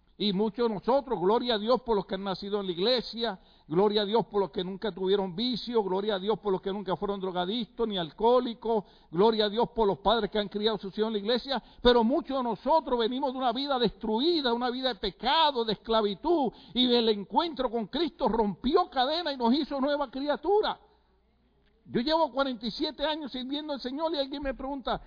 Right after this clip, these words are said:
"¿y no está cansado?". Le dije, "Cansado ahora, ahora es cuando menos estoy cansado". ¿Sabe por qué? Porque ahora es cuando más cerca estamos de ver la redención que Cristo prometió.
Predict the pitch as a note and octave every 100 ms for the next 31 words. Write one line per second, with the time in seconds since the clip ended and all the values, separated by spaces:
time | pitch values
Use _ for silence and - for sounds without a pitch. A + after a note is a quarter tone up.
0 | - G#3 A#3+ C4+ D4+ C#4 C4 B3 - E4
1 | D4+ C4+ A3 G#3 G#3 E3+ - D#4+ E4+ A3+
2 | G#3 F4 F4+ - G3 C4 D#4+ C#4 - D#4+
3 | D#4 C#4 F4 F#4+ B3 - C#4 C#4 C4+ G#3
4 | D#4 D4+ G3 C4 C#4 A#3+ A3+ D#4 E4+ -
5 | - _ - G#3+ G3+ G3 A3 A#3+ G#3 A#3+
6 | A3 G#3+ F#3 - A3+ A3 - G3 - -
7 | A3+ A3 G3 F3+ E3 D3 A3 G3+ - -
8 | G3 E3+ F3+ E3+ C#3+ - A3 B3 F3 F#3
9 | - G3+ A3+ - G3 F3+ F3+ D#3 D#3 A#3
10 | B3